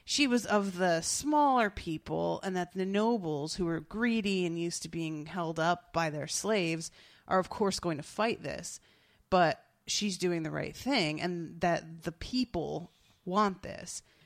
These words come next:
And then she goes out into the streets this time and sees how many are turning out for this fight and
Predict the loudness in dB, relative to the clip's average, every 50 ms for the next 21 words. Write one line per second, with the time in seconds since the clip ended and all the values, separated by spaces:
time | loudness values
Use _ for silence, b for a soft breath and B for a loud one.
0 | b b b b -2 0 2 4 2 2 2 0 0 0 0 0 0 0 0 0
1 | 0 0 -2 -2 -2 -2 -4 -4 -8 -8 -6 -6 -6 -6 -6 -4 -4 -4 -6 -6
2 | -8 -8 -8 -8 -8 -8 -10 -10 -10 -10 -10 -10 -10 -10 -10 -8 -8 -8 -8 -6
3 | -4 -2 -2 -2 0 0 -2 -2 -2 -2 -4 -6 -6 -6 -6 -4 -4 -4 -6 -4
4 | -6 -6 -8 -8 -10 -10 -8 -6 -8 -6 -2 0 0 2 2 2 0 -2 -6 -10
5 | -10 -10